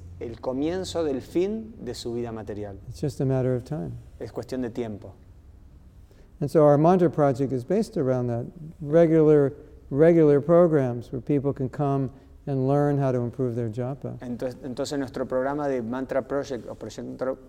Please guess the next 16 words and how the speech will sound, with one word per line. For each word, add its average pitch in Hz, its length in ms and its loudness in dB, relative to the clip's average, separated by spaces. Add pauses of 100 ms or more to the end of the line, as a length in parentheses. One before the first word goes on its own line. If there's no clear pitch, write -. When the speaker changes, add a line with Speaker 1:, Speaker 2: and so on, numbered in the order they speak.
(100)
Speaker 1:
Proyecto - 440 -10
Mantra 127 440 -6 (200)
es 135 180 -8
eso, 117 300 -8
es 104 100 -16
personas 139 680 -10 (400)
nuevas 139 380 -4
también 131 360 -6
que 123 180 -8
vienen 139 540 -8
y 127 80 -14
se, 113 460 -16
se - 140 -18
involucran 120 600 -10
en 107 100 -18
cantar 110 480 -12